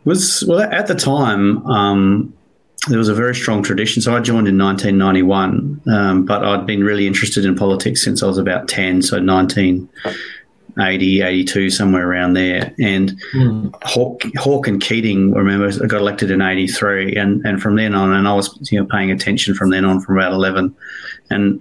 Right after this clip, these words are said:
Speaker 1: um, really interested in, I really love politics, and, um,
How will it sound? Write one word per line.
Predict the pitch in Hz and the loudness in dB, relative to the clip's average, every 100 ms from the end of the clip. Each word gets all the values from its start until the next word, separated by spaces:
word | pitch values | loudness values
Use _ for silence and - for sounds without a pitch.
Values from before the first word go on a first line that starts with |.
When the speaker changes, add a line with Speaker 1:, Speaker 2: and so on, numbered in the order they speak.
| - 107 | -4 -2
Speaker 1:
um, | 98 92 92 90 - _ _ _ _ | 0 2 0 -2 -8 _ _ _ _
really | 110 104 98 | 0 2 0
interested | 95 95 110 - - | 0 -2 -2 -2 0
in, | 92 | 0
I | - 98 | 0 0
really | 98 104 98 95 | 0 0 0 2
love | 95 - | 0 0
politics, | 104 104 - - - - | -2 0 -2 -4 -4 -2
and, | 107 - 98 95 - - - - - _ _ - | -2 0 0 -2 -10 -20 -20 -20 -20 _ _ -4
um, | 101 92 90 90 90 92 | -2 0 0 2 0 0